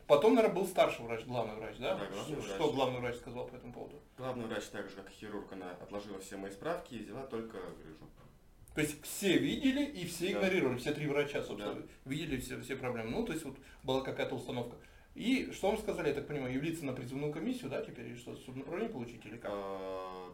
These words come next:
Speaker 2: да, в четверг завтра мне надо забрать направление, и меня направляют на обследование.
Speaker 1: Ну,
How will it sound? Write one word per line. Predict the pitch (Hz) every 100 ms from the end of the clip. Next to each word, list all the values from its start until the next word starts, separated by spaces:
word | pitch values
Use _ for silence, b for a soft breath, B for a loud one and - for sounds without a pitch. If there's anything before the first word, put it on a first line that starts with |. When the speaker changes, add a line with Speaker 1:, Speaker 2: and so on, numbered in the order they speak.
| -
Speaker 2:
да, | 120 165
в | -
четверг | - 110 98
завтра | - 127 - 127
мне | 101
надо | 95 92 92 90
забрать | 95 101 95 95
направление, | 92 98 127 190 190 185
и | - 117 143 156
меня | 107 113
направляют | 110 98 95 113 110
на | 95 95
обследование. | - 98 95 90 - - - - -
Speaker 1:
Ну, | 185